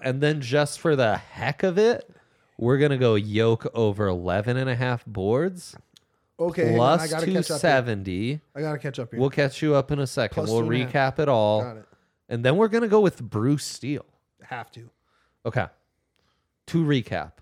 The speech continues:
Speaker 1: Nuggets plus three and a half.
Speaker 2: Yep.
Speaker 1: Jamal over twenty and a half points. Jamal over four and a half assists. Jokic over eleven and a half rebounds. Bruce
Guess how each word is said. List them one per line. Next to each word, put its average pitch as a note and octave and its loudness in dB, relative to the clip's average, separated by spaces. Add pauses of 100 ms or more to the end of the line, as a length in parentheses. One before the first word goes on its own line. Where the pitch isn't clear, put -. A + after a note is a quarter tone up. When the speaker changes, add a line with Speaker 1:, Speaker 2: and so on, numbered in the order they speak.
(340)
Speaker 1:
Nuggets D3 0
plus D3 0
three C#3+ -2
and B2 -2
a G#2+ -2
half. G#2 -6 (140)
Speaker 2:
Yep. A#2+ -12 (160)
Speaker 1:
Jamal C3 0
over C#3+ 0
twenty C3 -4
and A#2+ -2
a A2 -4
half A2 -6
points. - -14 (720)
Jamal C3 0
over C3+ 0
four C3 -4
and C3 -4
a B2 -2
half C3 -4
assists. - -8 (880)
Jokic A2 -2
over A2 0
eleven A#2+ 0
and G3 0
a E3+ -2
half F3 -4
rebounds. B2+ -2 (420)
Bruce C3+ -2